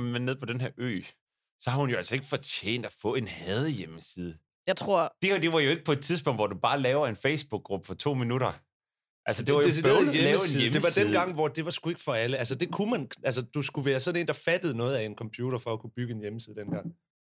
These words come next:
Speaker 3: det er
Speaker 1: Men
Speaker 3: fandme meget had at gå og have for en tilfældig person fra en T V-udsendelse. <laughs>
Speaker 2: Jamen, jeg tror,
Speaker 3: Det
Speaker 2: hun,
Speaker 3: synes jeg.
Speaker 2: jeg tror, hun ender med at skabe rigtig meget splid,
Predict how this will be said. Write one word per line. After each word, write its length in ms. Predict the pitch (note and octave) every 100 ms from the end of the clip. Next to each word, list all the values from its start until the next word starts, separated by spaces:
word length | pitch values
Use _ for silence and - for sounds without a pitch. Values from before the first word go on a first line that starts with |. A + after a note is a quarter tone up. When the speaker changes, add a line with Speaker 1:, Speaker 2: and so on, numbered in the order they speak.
| - B2+
Speaker 3:
det 20 |
er 40 |
Speaker 1:
Men 60 | C3+
Speaker 3:
fandme 340 | B2 E3 G#3+ E3+
meget 280 | B2 D#3
had 240 | B2+ C#3+ E3
at 120 | A#2+
gå 160 | C#3+ C#3
og 80 |
have 160 | B2 D3+
for 160 | - A#2+
en 80 |
tilfældig 440 | A2+ B2 D3+ B2 B2
person 360 | G#2 C#3 C3
fra 120 | A#2+ G#2+
en 80 | A2
T 80 | C3
V-udsendelse. 1000 | G2 G2 G#2 - - C#3 - D#3 - -
<laughs> 1300 | - C#3 - B2 - - _ - _ _ - - -
Speaker 2:
Jamen, 100 | -
jeg 80 | G#3
tror, 140 | C3+
Speaker 3:
Det 80 | E3+
Speaker 2:
hun, 40 |
Speaker 3:
synes 220 | G3+ D3 C#3
jeg. 60 |
Speaker 2:
jeg 80 | G#3
tror, 200 | - A#3
hun 140 | G#3
ender 160 | G3 A3
med 120 | G#3
at 60 | F#3+
skabe 260 | - E3+
rigtig 180 | G3 G#3
meget 180 | F#3+ F#3+
splid, 380 | - - B3